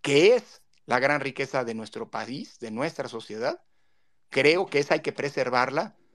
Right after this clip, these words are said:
sin, eh, caer en esta lógica de que hay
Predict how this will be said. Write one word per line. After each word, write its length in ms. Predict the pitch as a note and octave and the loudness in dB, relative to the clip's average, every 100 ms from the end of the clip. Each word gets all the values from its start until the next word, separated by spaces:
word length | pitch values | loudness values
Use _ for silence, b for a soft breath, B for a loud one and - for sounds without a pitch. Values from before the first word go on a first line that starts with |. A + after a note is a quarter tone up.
| _ _ _ _ | _ _ _ _
sin, 600 | - - A3+ C4 D#4 - _ _ _ - _ - | -14 -2 2 2 0 -6 _ _ _ -20 _ -2
eh, 320 | B2+ B2 A#2+ | 2 2 2
caer 380 | C3+ C3 D3+ E3+ | 4 4 4 0
en 140 | D3+ | -2
esta 240 | D#3 D3+ C3 | -2 0 0
lógica 540 | C#3 - C#3+ F3 F3 _ _ - | 0 -2 -2 -2 -2 _ _ -2
de 180 | B2 | -2
que 120 | - C#3 | 4 4
hay 260 | D3 - | 4 0